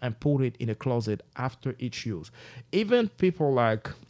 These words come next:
me who struggle with com-, with your computer, sometimes you have a hundred twenty-eight tabs open, and you cannot even remember why you opened all those tabs in the first place, and you're so stressed out about closing them because you may be losing important work. I'll tell you one strategy. At the end of the day,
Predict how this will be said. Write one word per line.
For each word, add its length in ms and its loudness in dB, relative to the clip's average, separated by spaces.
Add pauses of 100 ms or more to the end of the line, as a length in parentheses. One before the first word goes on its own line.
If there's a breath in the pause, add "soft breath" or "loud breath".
(760)
me 260 6
who 100 6
struggle 360 2
with 140 -2
com-, 180 -4
with 80 -2
your 100 2
computer, 460 2
sometimes 560 0
you 100 -2
have 320 0
a 60 -2
hundred 340 0
twenty-eight 400 -2
tabs 380 -2
open, 400 -2 (420 loud breath)
and 120 0
you 100 0
cannot 420 2
even 220 0
remember 360 2
why 140 2
you 120 2
opened 240 0
all 100 2
those 160 0
tabs 200 0
in 60 -2
the 60 -2
first 260 -4
place, 220 -2
and 140 -4
you're 100 -2
so 140 -4
stressed 440 -4
out 280 -4
about 260 0
closing 340 0
them 140 0
because 400 -2
you 60 -2
may 140 0
be 120 0
losing 320 0
important 420 -4
work. 340 -4 (380 loud breath)
I'll 180 2
tell 180 4
you 100 4
one 140 0
strategy. 680 -6 (240)
At 120 4
the 100 4
end 80 4
of 60 2
the 80 0
day, 260 4